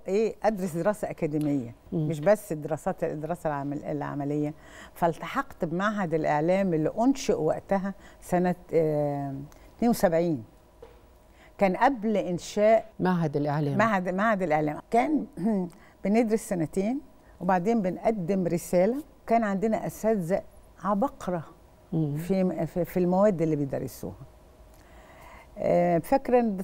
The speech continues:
Speaker 1: طلعت التانية على الدفعة، والأولا-، والأولاني كان أردني،
Speaker 2: مم.
Speaker 1: وكان حتى م-، يعني عرض علينا ن-، إننا نشتغل، آه، معيدين في كلية الإعلام في بعد افتتاحها،
Speaker 2: مم.
Speaker 1: يعني.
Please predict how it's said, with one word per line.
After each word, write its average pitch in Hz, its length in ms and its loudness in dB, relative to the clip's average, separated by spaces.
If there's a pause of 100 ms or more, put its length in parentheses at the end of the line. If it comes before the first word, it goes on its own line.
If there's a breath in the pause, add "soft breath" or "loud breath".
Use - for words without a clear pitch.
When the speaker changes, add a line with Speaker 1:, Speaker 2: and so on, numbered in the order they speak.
Speaker 1:
طلعت 233 460 2
التانية 214 680 0
على 156 120 -2
الدفعة، 165 340 -6 (880)
والأولا-، 185 800 0
والأولاني 185 500 2
كان 202 180 -2
أردني، 196 680 2 (280)
Speaker 2:
مم. 160 240 0 (280 loud breath)
Speaker 1:
وكان 196 680 2
حتى 226 380 0
م-، 196 240 -2
يعني 175 600 -2
عرض 202 380 4
علينا 214 440 2
ن-، 208 100 -2
إننا 175 600 -4
نشتغل، 190 680 0
آه، 160 340 0 (440 loud breath)
معيدين 175 480 4
في 170 680 2
كلية 196 340 2
الإعلام 175 480 2
في 156 200 -8
بعد 151 260 0
افتتاحها، - 380 -4
Speaker 2:
مم. 160 240 0
Speaker 1:
يعني. 135 200 -6